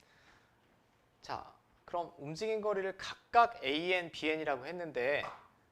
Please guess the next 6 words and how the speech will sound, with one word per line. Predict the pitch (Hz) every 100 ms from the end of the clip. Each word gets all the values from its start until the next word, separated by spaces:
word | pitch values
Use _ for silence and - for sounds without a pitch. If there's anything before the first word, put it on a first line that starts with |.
| _ _ -
어, | 117 117 -
한번 | - 208 214
만났어요. | 113 123 190 185 147 113
예를 | 135
들면 | 135 120 104
만났다. | 104 160 - 117 123